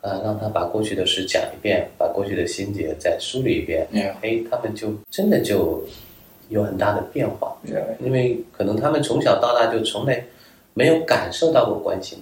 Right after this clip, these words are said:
Speaker 2: 嗯。
Speaker 1: 也没有感受到有人尊重。
Speaker 2: 嗯。
Speaker 1: 有很多人会有这种感受。
Speaker 2: 嗯。
Speaker 1: 那如果有一个心理咨询师真的去用心去听他说话，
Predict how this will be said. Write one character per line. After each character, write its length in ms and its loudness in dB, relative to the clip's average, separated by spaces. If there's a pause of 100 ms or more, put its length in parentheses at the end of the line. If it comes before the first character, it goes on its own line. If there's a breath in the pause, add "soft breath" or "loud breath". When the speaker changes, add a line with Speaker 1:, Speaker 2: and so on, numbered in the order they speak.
(180)
Speaker 2:
嗯。 480 2
Speaker 1:
也 100 -6
没 140 -6
有 100 -2
感 220 2
受 160 -4
到 280 2 (200)
有 160 -4
人 100 -6
尊 180 2
重。 220 2 (320)
Speaker 2:
嗯。 360 2
Speaker 1:
有 100 0
很 140 2
多 120 0
人 120 0
会 140 0
有 80 2
这 120 -2
种 160 -2
感 220 -4
受。 260 -4 (160)
Speaker 2:
嗯。 380 0 (160)
Speaker 1:
那 160 -4
如 100 0
果 140 0
有 160 0
一 100 -2
个 140 -2
心 200 -4
理 80 -2
咨 80 -8
询 180 -8
师 280 -8
真 180 0
的 100 0
去 320 -6
用 160 2
心 180 -6
去 100 -8
听 280 -4
他 160 0
说 240 -4
话， 120 -18